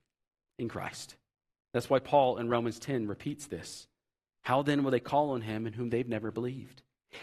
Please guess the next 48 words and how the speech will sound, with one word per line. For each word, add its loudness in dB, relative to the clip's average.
How 8
are 6
they 8
to 6
believe 4
in 4
him 2
of -2
whom 2
they've 4
never 2
heard? -4
How 10
are 8
they 6
to 6
hear 8
without 8
someone 6
preaching? 2
How 10
are 10
they 12
to 6
preach 6
unless 8
they 10
are 4
sent? 4
As 6
it 4
is 4
written, 6
how 10
beautiful 6
are 10
the 4
feet 2
of 2
those 8
who -2
preach 2
the 2
good 6
news." 6
What 10
good 6
news? 6